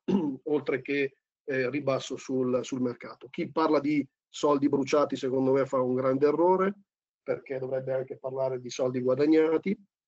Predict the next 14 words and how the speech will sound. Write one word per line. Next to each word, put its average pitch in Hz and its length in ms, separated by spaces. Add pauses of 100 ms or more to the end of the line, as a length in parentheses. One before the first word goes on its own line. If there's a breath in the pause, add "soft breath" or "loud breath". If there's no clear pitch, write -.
(540)
e 120 640
quindi 131 400
ritengo 139 560
che 131 420
la 131 100
borsa 131 540 (400)
e 135 100
i 127 40
mercati 131 340
finanziari 135 520
in 135 60
genere 127 580 (220)
effettivamente 131 1120
si - 380